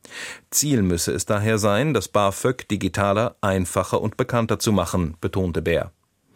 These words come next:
Die Zahl der bafög-Empfänger war im vergangenen Jahr auf den niedrigsten Wert seit dem Jahr zweitausend gesunken. Der Vorstandsvorsitzende des Wohnungskonzerns Vonovia, Buch, hat sich angesichts des Wohnungsmangels für eine neue Regulierung des Mietmarktes ausgesprochen.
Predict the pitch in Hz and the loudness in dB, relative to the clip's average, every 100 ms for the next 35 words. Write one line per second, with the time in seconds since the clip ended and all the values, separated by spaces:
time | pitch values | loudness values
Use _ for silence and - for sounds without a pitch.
0 | - - - - - - 107 113 117 101 | -18 -18 -18 -20 -20 -8 0 2 4 4
1 | 90 82 92 90 98 - 101 92 101 113 | 2 4 2 2 -2 0 -2 0 0 2
2 | 117 92 76 85 82 85 95 98 92 87 | 2 2 0 -2 -2 0 2 2 2 2
3 | 85 85 98 143 110 - 117 107 104 104 | 2 2 2 0 -2 0 2 2 2 2
4 | 98 87 - 98 87 90 87 80 101 92 | 0 -2 -2 -2 0 2 2 0 0 0
5 | - 120 117 113 104 - 113 110 110 107 | 0 0 0 -2 -2 -4 -4 -2 -2 -2
6 | 95 65 - 90 82 85 - - - - | -2 -8 -4 -2 -2 -4 -6 -16 -20 -20
7 | _ _ _ _ _ _ _ _ _ _ | _ _ _ _ _ _ _ _ _ _
8 | _ - _ - - - - - - - | _ -20 _ -20 -20 -18 -18 -18 -20 -20
9 | - - - 120 - 160 - 135 - 131 | -20 -20 -4 -2 2 2 4 0 2 2
10 | 120 120 135 139 127 110 120 120 117 - | 2 2 2 4 2 2 2 4 2 0
11 | 113 101 - 104 92 107 107 131 117 107 | 0 0 0 0 2 2 4 4 4 2
12 | 80 - 95 131 117 - 90 - 92 - | 2 -2 0 0 0 -4 -8 -2 -2 -2
13 | - 90 80 85 101 104 101 101 92 - | -4 -2 -2 -4 0 2 2 0 -2 -6
14 | - 87 101 107 107 101 - 92 101 165 | -4 -4 0 2 2 2 2 2 2 0
15 | - - - 117 117 113 110 117 120 110 | -2 -2 0 2 2 2 2 4 2 2
16 | 110 110 117 110 110 98 92 98 - 123 | -2 0 -2 -2 0 0 0 -2 0 -2
17 | - 104 87 - 90 - 87 - 87 - | 0 -2 -2 -4 -6 -4 -4 -4 -6 -4
18 | 87 - | -4 -4